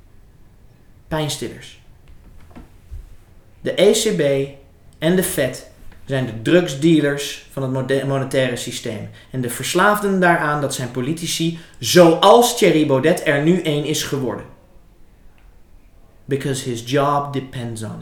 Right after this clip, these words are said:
it. He's a drug addict. For financial dope. Iedere maand.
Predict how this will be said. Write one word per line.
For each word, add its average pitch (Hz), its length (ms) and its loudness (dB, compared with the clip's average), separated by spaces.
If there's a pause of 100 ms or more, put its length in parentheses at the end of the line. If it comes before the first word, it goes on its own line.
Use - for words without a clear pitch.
it. - 80 -20 (3500)
He's 120 220 -10
a 113 120 -8
drug 123 140 -6 (220)
addict. - 340 -20 (1700)
For 113 180 -14
financial 120 840 -8
dope. 110 340 -10 (640)
Iedere 127 300 -6
maand. 90 440 -16